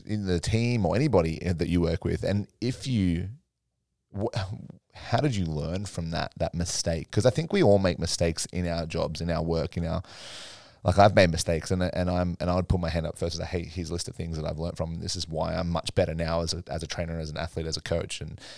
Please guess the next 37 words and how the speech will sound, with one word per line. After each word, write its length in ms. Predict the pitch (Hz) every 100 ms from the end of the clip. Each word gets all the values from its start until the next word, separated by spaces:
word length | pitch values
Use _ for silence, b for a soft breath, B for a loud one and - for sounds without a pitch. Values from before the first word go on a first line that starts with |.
| B -
I 80 | 87
can 100 | 85
help 180 | 92
these 140 | - 85
people." 440 | - 80 87 127 B B B B -
Um, 400 | 92 90 92 76 - - _ -
but 100 | -
that's 120 | 107
because 200 | - 92
I 40 | 90
made 180 | 90 78
the 60 |
mistakes, 400 | 82 - 92 87
and 80 | 87
now 100 | 82
I'm 100 | 82
also 320 | 82 - 87 85
ready 200 | 85 82
to 100 | 80
wear 200 | 82 85
them 140 | 85
on 60 | 78
the 80 | 78
chin. 340 | - 113 82
Have 180 | 107 117
you 140 | 175
made 320 | 156 98 92 95
any 180 | 90
dramatic 400 | 80 87 87 85
mistakes 300 | 87 - 85
that 200 | - 80
you 160 | 80 110
can 200 | 120 107
remember 420 | 80 73 71 53
that 160 | 78 -
you're 120 | 82
like, 240 | 78 -